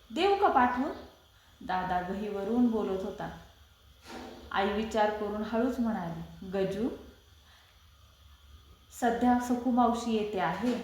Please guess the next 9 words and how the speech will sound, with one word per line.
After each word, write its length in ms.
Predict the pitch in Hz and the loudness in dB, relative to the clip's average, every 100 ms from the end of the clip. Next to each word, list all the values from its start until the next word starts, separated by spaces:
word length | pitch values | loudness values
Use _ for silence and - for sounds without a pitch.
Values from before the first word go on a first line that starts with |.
| - - - - - - | -8 -16 -20 -20 -20 -4
नोकरी 400 | 233 269 277 302 | 2 2 2 4
आधीच 400 | 269 262 320 - | 6 6 4 0
मिळत 300 | 302 294 269 | -2 0 2
नाही. 520 | 226 214 208 185 185 190 - _ 202 | 0 -2 -4 -6 -8 -10 -16 _ -10
मिळाली 480 | 208 208 190 190 | -2 0 2 0
आहे 240 | 185 196 220 | 0 0 -2
मुश्किलीने, 680 | 220 - - 208 202 233 254 | -2 -6 -8 -6 -2 2 2
ती 280 | 220 - 226 | 0 -6 -8
ठेव. 640 | - 277 285 240 214 | -6 -2 2 2 2